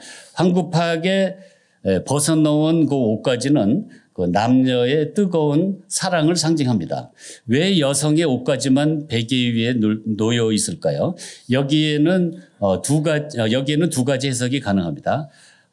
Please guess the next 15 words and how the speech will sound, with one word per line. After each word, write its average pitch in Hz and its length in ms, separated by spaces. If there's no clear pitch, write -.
어, 82 240
하나는, 165 880
어, 90 140
성의 185 380
주체가 151 500
여성이라는 110 720
것이고 90 720
또 135 120
여성이 147 440
이 143 240
공간에서 131 580
이루어진 123 600
남녀의 117 880
열정적인 113 640
사랑을 143 680